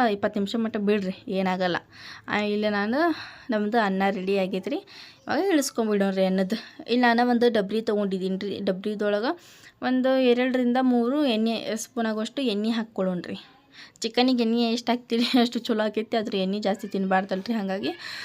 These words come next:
ಚಿಕನ್ ಎಣ್ಣೆ ಬಿಟ್ಟು ಬಿಡ್ತೈತೆ ರೀ ಆಮೇಲೆ. ಹೀಗೆ ನಾನು ಒಂದು ಸ್ವಲ್ಪನ ಹಾಕ್ಕೊಳತ್ತೀನಿ ರೀ ಎಣ್ಣೆ.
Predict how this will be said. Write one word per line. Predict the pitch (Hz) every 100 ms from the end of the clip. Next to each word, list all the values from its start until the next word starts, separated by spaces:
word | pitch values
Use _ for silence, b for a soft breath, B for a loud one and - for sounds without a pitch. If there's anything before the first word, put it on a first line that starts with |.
| B
ಚಿಕನ್ | - 247 277
ಎಣ್ಣೆ | 277 240 240
ಬಿಟ್ಟು | 233 240 -
ಬಿಡ್ತೈತೆ | 208 208 196
ರೀ |
ಆಮೇಲೆ. | 185 185 190 190 - _ _ _ b -
ಹೀಗೆ | 254 294
ನಾನು | 277 202 233
ಒಂದು | 214
ಸ್ವಲ್ಪನ | 220 208 233 233 269 339 220 208
ಹಾಕ್ಕೊಳತ್ತೀನಿ | 208 - 190 190 185 180
ರೀ | 180
ಎಣ್ಣೆ. | 202